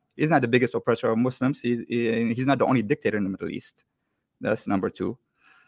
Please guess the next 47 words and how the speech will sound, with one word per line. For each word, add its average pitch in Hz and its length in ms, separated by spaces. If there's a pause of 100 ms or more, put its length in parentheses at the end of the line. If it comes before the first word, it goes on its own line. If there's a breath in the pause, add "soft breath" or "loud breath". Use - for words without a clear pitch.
(220 soft breath)
And, 110 400
uh, 104 300
you 104 160
know, 101 120
he's 117 200
not 104 200
the - 100
Antichrist. - 600
So - 180
who 156 140
the 131 80
fuck 123 200
is 101 120
he? - 180 (1800)
So 110 300
for, 110 360
for 117 140
them 110 140
to 113 80
do 113 80
that, 117 200
and, 123 320
uh, 120 380
you 120 140
know, 123 260 (220)
and 139 180
you 147 60
see 190 160
this, 143 160
or 123 200
even 139 220
Kashmir, 151 480
you 104 80
know, 107 140
Kashmir 127 360
has 117 120
been 117 160
occupied 107 380
by 107 120
India 113 260
for 113 120
many 123 180
years, 120 320
even 120 180
Palestine, 120 540
you - 80
know. - 160